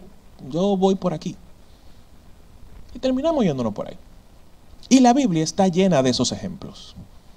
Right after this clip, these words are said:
pero llena. Y esa, esa, esa,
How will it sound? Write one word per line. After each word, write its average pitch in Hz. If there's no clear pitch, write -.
pero 127
llena. 123
Y 220
esa, 277
esa, 254
esa, 240